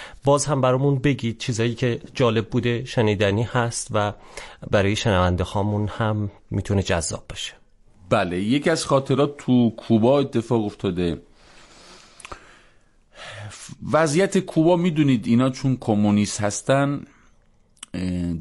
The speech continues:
Speaker 2: دین خیلی جایگاه خاصی نداره تو جامعه
Speaker 1: آها.
Speaker 2: و دولت هم خیلی کمک نمی‌کنه که دین زیاد ترویج بشه و اینا. محدودیتایی وجود داره در واقع.
Speaker 1: خب.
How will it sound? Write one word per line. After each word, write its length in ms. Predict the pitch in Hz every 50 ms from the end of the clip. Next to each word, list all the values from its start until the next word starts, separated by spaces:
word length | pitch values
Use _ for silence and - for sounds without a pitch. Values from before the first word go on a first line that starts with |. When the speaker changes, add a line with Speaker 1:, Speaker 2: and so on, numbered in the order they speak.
| 78 85 90
Speaker 2:
دین 280 | 90 135 143 143 143 123
خیلی 880 | - - - - - 101 101 104 101 98 92 92 104 117 131 143 143 123 101
جایگاه 540 | - - 95 92 92 90 80 101 107 110 104
خاصی 840 | 92 - - - 110 117 120 - - - - - 120 120 120 120 113 - _ _ _ - 92 92
نداره 420 | 98 90 80 71 69 69 69 67
تو 180 | - - - 71
جامعه 520 | 65 73 73 69 71 71 - - 64 - - _ _ _ _ _ _ _ _ _ _ _ _ - -
Speaker 1:
آها. 300 | 98 90 - - - - _ - 80
Speaker 2:
و 180 | 82 87 87
دولت 480 | 85 82 82 104 98 101 107 117 117 110
هم 100 | 113 104
خیلی 400 | 90 - 95 92 90 95 104 - -
کمک 300 | - - 90 101 104 87
نمی‌کنه 440 | 101 113 110 104 92 76 87 78 78
که 180 | 78 - - 76
دین 360 | 73 71 85 82 82 82 78
زیاد 260 | - 73 78 78 76 -
ترویج 440 | - - 76 71 73 76 78 71 69
بشه 340 | - 71 71 - - - 67
و 20 |
اینا. 280 | 67 67 67 - - - 78 - _ _ _ _ _ _ _ - - -
محدودیتایی 800 | 208 165 139 120 139 139 131 143 135 127 - 151 135 113 95
وجود 400 | 78 73 78 71 69 76 67 -
داره 220 | - - 78 - 67
در 200 | 65 65 65 65
واقع. 320 | 64 64 65 - 71 71 - _ _ _ _ _ _ _ _ _ _ _
Speaker 1:
خب. 360 | _ - - - 87 92 98